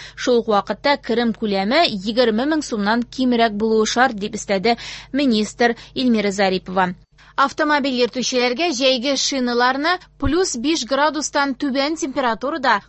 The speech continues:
кышкыларына алыштыра башларга киңәш иттеләр. Бозда һәм кар өстендә йөрү өчен резина өслекләре,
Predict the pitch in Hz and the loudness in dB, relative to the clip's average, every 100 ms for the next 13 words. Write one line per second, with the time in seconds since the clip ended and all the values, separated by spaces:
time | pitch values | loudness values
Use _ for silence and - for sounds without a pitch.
0 | - 202 - - 269 247 240 233 262 233 | -6 -4 -4 0 2 4 4 2 2 0
1 | - 220 208 208 208 202 208 208 208 208 | -2 -2 -2 -4 -4 -4 -4 -4 -6 -4
2 | 214 - 214 196 196 - 202 254 220 269 | -6 -4 -2 -2 -4 -8 -6 -4 0 0
3 | 262 247 - 254 240 - 247 233 233 233 | 0 -4 -2 -2 -2 -2 0 2 4 2
4 | 247 247 220 254 254 - 254 262 220 240 | 2 0 0 0 0 0 2 2 2 0
5 | 220 202 - 202 208 214 285 | 0 -4 -4 -2 0 4 2